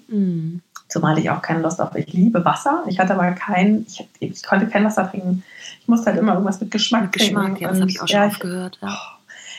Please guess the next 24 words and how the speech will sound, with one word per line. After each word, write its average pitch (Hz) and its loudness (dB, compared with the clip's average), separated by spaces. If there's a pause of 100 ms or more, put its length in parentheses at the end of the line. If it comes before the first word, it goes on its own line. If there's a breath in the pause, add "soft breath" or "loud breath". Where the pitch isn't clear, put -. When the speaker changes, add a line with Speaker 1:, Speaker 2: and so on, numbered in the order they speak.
(120)
Speaker 2:
ich - 2
hab 190 0
hinterher 214 4
aus 208 0
der 202 2
Verzweiflung, 214 0
hab 208 -2
ich - -20
zwischendurch, 226 0
weil 214 2
ich 185 0
immer 226 4
irgendwie 208 2
was 202 0
im - 2
Mund 254 4
haben 185 2
musste, 214 2
hab 226 -2
ich 214 -2
irgendwann 214 2
diese 190 0
Salmiaks 208 0
gelutscht. 170 -2